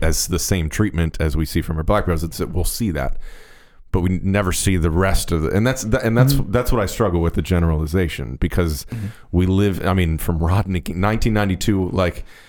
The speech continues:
Speaker 1: like that, that kicked out a lot of, that kicked up a lot of stuff, but then we didn't hit the internet age.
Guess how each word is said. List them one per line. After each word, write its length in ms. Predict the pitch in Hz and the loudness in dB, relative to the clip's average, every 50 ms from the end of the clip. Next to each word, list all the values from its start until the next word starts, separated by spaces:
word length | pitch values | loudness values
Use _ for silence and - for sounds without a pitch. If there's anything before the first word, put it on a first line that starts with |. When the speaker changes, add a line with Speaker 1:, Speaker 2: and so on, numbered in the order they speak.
| - - | -14 -6
Speaker 1:
like 200 | - 92 90 - | -2 -2 -2 0
that, 360 | - 107 117 - - 76 90 | 2 0 0 0 -4 -6 -2
that 340 | 92 101 104 107 - - - | 0 0 0 0 -4 -6 -4
kicked 220 | - 120 113 - 104 | -2 0 0 2 2
out 140 | 92 87 | 2 2
a 60 | 82 80 | 2 2
lot 300 | 85 85 92 101 101 92 | 2 4 4 2 2 0
of, 140 | 87 85 | 0 0
that 160 | 85 95 - - | -2 -2 0 2
kicked 240 | - 127 - - | 0 0 0 0
up 220 | 110 104 107 - - | 0 0 0 0 0
a 40 | 87 | 0
lot 240 | 85 82 80 80 | 0 0 0 0
of 60 | 78 - | -2 -2
stuff, 320 | - - 85 76 73 - | -2 -2 -2 0 -2 -2
but 160 | - - - - | -2 -2 0 0
then 140 | 98 98 | 0 0
we 80 | 98 95 | 0 0
didn't 200 | 85 95 85 82 | 0 0 0 0
hit 120 | 92 90 | 0 0
the 120 | - 85 85 | 0 0 2
internet 300 | 92 95 95 87 82 78 | 2 2 2 2 2 2
age. 440 | 78 78 76 73 - - - - | 2 0 0 -2 -6 -10 -14 -14